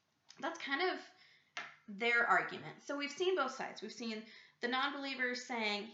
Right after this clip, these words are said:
"Hey, you know, hey guys, this doesn't really make sense because it was never a problem before, and why is it suddenly a problem now?" And it can't be the gut because we've all had guts, you know, for, for a hundred years or more,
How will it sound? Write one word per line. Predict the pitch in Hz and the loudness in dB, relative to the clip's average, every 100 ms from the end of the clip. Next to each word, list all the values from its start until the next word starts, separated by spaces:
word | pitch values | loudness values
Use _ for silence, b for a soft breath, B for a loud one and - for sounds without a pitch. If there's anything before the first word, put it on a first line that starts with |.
| - | -14
"Hey, | 339 311 | -10 -6
you | 294 | -2
know, | 285 277 294 | 0 0 -2
hey | 285 254 | -4 4
guys, | 233 226 226 226 | 6 6 4 0
this | 233 | -6
doesn't | 233 226 202 | -6 -6 -6
really | 214 208 | -4 -4
make | 196 | -4
sense | 185 277 262 247 233 | -6 -4 -4 -4 -8
because | 196 220 190 185 190 185 | -10 -4 -2 0 0 -2
it | |
was | 208 | -6
never | 208 190 190 | -2 0 0
a | |
problem | - 180 180 160 | 0 0 0 -4
before, | 190 - 233 208 190 180 B B B 226 | -10 -8 0 2 4 2 B B B -2
and | 208 190 185 190 | 2 4 4 2
why | 185 170 | 2 0
is | - | -2
it | - | -6
suddenly | - 170 160 | -6 -6 -8
a | - | -8
problem | - - - 208 | -6 -6 -8 0
now?" | 247 240 226 220 214 B B B | 2 4 2 0 -2 B B B
And | 208 190 185 180 - | 0 2 2 0 -2
it | 196 | -4
can't | - 202 190 | 0 0 2
be | 185 | 0
the | 180 | 0
gut | 147 - - | 0 -2 -2
because | 190 196 185 | -4 -2 0
we've | 190 | 0
all | 180 185 | 2 0
had | 202 185 | -2 -2
guts, | 180 - - - - - | -2 -4 -6 -16 -18 -8
you | 202 | -4
know, | 165 - - | -4 -6 0
for, | 208 208 202 - | 2 2 -2 -2
for | 233 | 4
a | 202 | 4
hundred | 339 277 277 | 4 2 2
years | 240 240 233 | 2 0 0
or | 208 | -2
more, | 214 180 170 185 | -2 0 0 0